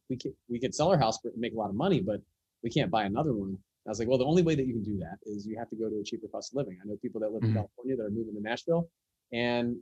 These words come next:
Speaker 1: they sell a one point five million dollar house and they move into a six hundred thousand and it, it, with more land, bigger,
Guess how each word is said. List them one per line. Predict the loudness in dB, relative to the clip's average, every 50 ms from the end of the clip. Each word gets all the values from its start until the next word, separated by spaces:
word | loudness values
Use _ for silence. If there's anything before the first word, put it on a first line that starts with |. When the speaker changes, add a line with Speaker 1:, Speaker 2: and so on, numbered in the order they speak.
| -2 -2
Speaker 1:
they | -2 0
sell | 0 2 2 4 4 6
a | 6 4 4 2 0 -2 _ -4
one | -4 -2 0
point | 0 0 0
five | 2 2 2 2
million | 2 2 2
dollar | 2 2 0
house | 0 0 -2 -2 -2
and | -2 -2
they | 0
move | 0 0 2
into | 2 0 0
a | 0
six | 0 -2 -2 -2
hundred | -2 -4 -4 -6
thousand | -10 -14 -16 _ _ _ _ _ _ _ -20 _ _ _ _ _ _ _ _ _ _ _ -4
and | 0 0 2 2 0 -2 -4
it, | -6 -8 -6 -2 2
it, | 2 2 2 2
with | 2 2 2 2 2
more | 2 4 4 4
land, | 4 4 2 2 2 2 2 2
bigger, | 2 2 2 2 2